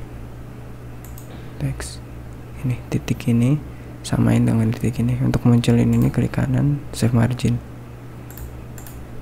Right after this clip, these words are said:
Oke, ini taruh bawah.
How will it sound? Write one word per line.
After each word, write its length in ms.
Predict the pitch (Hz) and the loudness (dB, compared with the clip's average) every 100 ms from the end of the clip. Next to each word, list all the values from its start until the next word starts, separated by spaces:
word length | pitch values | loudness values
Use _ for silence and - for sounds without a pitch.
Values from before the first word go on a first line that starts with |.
| - - - - - - - - - - - - - - - - - - - - - - - - - - - - - - - - | -12 -12 -14 -14 -12 -12 -10 -8 -2 0 0 0 0 0 -8 -4 -4 -4 -6 -8 -6 -8 -8 -10 -10 -10 -12 -10 -4 -4 -2 -2
Oke, 240 | 127 131 | 0 0
ini 160 | 127 127 | 0 0
taruh 240 | 127 127 | 0 0
bawah. 400 | 120 120 120 131 | 2 2 2 2